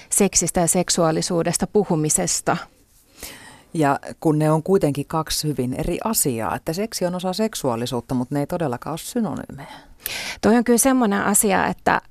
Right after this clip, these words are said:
Speaker 1: että, että monista asioista haaveilen, että vaikka jossain en tiedä, että minkä luokka-asteen terveystiedon tunnilla näistä voisi puhua, mutta että ää,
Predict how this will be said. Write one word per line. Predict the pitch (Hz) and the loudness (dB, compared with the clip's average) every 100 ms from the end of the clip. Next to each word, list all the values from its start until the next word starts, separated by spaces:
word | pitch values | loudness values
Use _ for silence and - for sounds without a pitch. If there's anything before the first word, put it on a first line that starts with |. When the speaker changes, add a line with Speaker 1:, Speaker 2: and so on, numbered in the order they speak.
| - | -2
Speaker 1:
että, | 185 - | 0 0
että | 175 - | -2 0
monista | 202 220 226 214 202 | 2 4 4 2 2
asioista | - 196 208 180 196 | 2 2 2 0 2
haaveilen, | 175 196 175 170 170 | 2 4 2 2 0
että | 170 - 185 | -2 -2 2
vaikka | 185 175 180 | 2 2 2
jossain | 180 170 196 165 | 2 2 2 2
en | 180 | 2
tiedä, | 180 180 | 2 0
että | 185 190 | 2 2
minkä | 185 175 170 - - | 2 4 2 0 0
luokka-asteen | 202 185 180 - - 180 - 180 | 4 4 4 2 0 0 0 2
terveystiedon | 185 185 180 170 - 170 180 | 4 2 2 -2 0 0 0
tunnilla | 220 233 220 185 | 4 4 4 2
näistä | 180 180 - 185 | 0 -2 -2 -4
voisi | - - | -4 0
puhua, | 269 294 269 202 | 2 4 4 4
mutta | 180 175 180 | 2 0 0
että | 160 185 180 - - - - - - - | 0 0 -2 -4 -10 -12 -14 -16 -18 0
ää, | 175 170 170 | 2 6 4